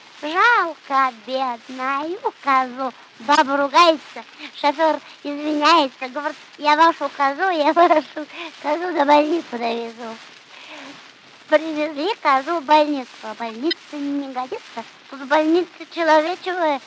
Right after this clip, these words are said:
не только длинного докторих, а заик мы тут не лечим, совершенно во-вторых.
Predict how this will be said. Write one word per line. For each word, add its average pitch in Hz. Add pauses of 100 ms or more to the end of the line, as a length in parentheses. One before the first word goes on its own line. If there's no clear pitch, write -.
(220)
не 320
только 330
длинного 285 (400)
докторих, 277 (360)
а 277
заик 294 (400)
мы 294
тут 311
не 302
лечим, 302 (280)
совершенно 311
во-вторых. 254